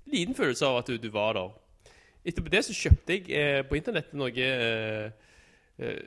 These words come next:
noe som ble lagt i England, det var noe plastikk, eh,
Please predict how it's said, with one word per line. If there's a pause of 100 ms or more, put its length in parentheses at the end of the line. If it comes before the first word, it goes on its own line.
(280)
noe
som
ble
lagt
i
England,
det
var
noe
plastikk,
eh,